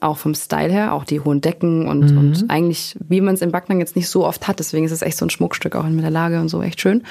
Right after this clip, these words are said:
Speaker 1: Und die innen drin, die Einrichtung ist aber modern. Und die Küche ist so ein, das ist so lustig, wenn man da reinkommt, ist es, also man kommt in die Tür rein und man sieht erstmal nur, was man halt geradeaus sieht,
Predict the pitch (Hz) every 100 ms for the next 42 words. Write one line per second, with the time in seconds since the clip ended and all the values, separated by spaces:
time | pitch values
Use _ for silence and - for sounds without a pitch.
0 | - - - - - 185 190 190 185 196
1 | 202 185 226 208 180 202 196 185 165 156
2 | 147 156 277 - - - - - - -
3 | 170 147 - 294 202 190 294 277 _ _
4 | - 180 - 180 175 170 156 165 175 165
5 | - 165 208 170 165 156 151 156 180 220
6 | 220 - 170 - 160 156 151 160 - 170
7 | 160 156 - 202 190 190 190 170 165 175
8 | 160 175 170 180 175 170 170 170 165 170
9 | 165 160 160 151 156 147 160 160 - 240
10 | -